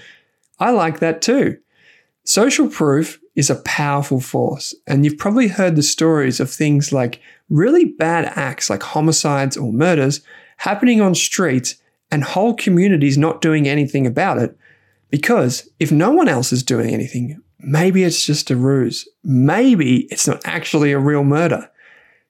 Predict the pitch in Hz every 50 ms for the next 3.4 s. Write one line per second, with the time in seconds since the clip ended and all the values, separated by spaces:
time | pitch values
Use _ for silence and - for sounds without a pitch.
0 | _ _ - 131 143 151 147 147 165 165 151 156 156 147 143 147 180 202 202 -
1 | - 127 113 - - 123 - - 131 139 151 - - _ _ - - - - _
2 | _ _ _ - 175 185 175 160 143 - 151 135 131 127 127 127 127 123 131 131
3 | 127 - 120 127 123 101 - -